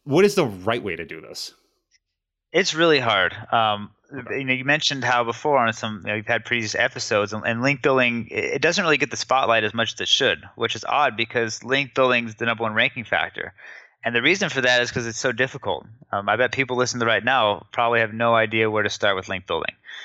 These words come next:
Speaker 2: Um, and that's because it's just so hard. How do you get another website to link to you? So there's,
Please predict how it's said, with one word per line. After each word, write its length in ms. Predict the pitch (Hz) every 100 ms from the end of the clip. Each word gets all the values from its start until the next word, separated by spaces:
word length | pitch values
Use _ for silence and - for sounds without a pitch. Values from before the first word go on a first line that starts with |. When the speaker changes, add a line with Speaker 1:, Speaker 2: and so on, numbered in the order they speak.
| - _
Speaker 2:
Um, 360 | - 98 95 92
and 100 | 117
that's 160 | 117 110
because 240 | 113 113
it's 60 | 107
just 180 | 110 -
so 140 | 113
hard. 260 | 107 104 87
How 180 | 110 117
do 60 |
you 120 | 117
get 160 | 113 110
another 160 | 107 107
website 400 | 107 - 98 90
to 80 |
link 160 | 104 104
to 120 | -
you? 80 | 98 - - - - - _
So 200 | - 139
there's, 280 | 143 135